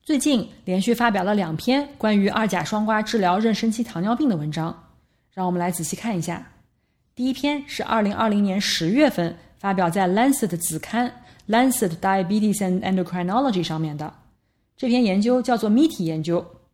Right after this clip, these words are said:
目的是评价胰岛素联合二甲双胍对于二型糖尿病孕妇新生儿预后的影响。这是一项前瞻性多中心国际随机平行双盲安慰剂对照研究，纳入的是二型糖尿病、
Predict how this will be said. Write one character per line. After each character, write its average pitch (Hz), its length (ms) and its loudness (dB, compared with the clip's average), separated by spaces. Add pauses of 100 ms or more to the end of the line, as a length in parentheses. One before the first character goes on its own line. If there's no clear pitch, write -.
(300)
目 339 120 0
的 254 120 2
是 226 100 0
评 190 240 0
价 247 260 0 (140)
胰 214 80 -2
岛 208 180 4
素 220 200 0
联 180 200 0
合 214 120 0
二 226 120 4
甲 180 160 -2
双 226 240 -2
胍 240 240 2 (280)
对 240 160 4
于 208 100 4
二 285 220 2
型 214 180 0
糖 190 240 -2
尿 220 160 4
病 214 180 4
孕 220 160 4
妇 202 300 -4 (100)
新 247 220 2
生 247 140 2
儿 196 160 4
预 240 100 4
后 226 160 0
的 175 80 0
影 160 240 0
响。 - 240 -4 (680)
这 226 100 2
是 208 140 0
一 196 80 2
项 190 260 2
前 180 260 0
瞻 285 240 0
性 240 280 0
多 247 180 0
中 247 160 2
心 240 420 0
国 170 220 0
际 254 380 -2
随 175 260 -4
机 254 260 -2 (100)
平 190 340 0
行 202 240 0
双 262 200 -2
盲 196 200 2
安 254 240 -2
慰 269 100 4
剂 214 140 0
对 185 100 0
照 165 160 -2
研 156 160 -4
究， 190 240 -2 (560)
纳 175 160 -6
入 170 100 0
的 170 140 0
是 175 160 -4
二 190 140 2
型 196 120 0
糖 175 200 -6
尿 214 160 0
病、 214 200 0